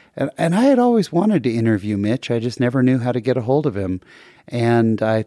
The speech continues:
said, "Mitch, I'm a big fan. We'd love to have you on the show." And Mitch replied and said, "Hey, how about tomorrow night?"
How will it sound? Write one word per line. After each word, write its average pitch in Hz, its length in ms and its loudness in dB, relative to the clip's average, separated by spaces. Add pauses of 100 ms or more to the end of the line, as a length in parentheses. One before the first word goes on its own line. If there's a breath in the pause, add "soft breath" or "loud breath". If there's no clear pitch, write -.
said, 120 260 -4
"Mitch, 123 300 0
I'm 117 140 0
a 107 40 -2
big 123 220 -2
fan. 139 420 0
We'd 117 200 -4
love 120 180 2
to 123 80 -6
have 117 200 -4
you 123 120 2
on 117 100 2
the 120 80 0
show." 147 560 -2 (100)
And 127 180 -2
Mitch 143 260 -2
replied 147 480 0
and 143 100 -2
said, 127 260 -4
"Hey, 180 140 -2
how 196 120 2
about 196 240 -6
tomorrow 180 320 -2
night?" 180 440 -2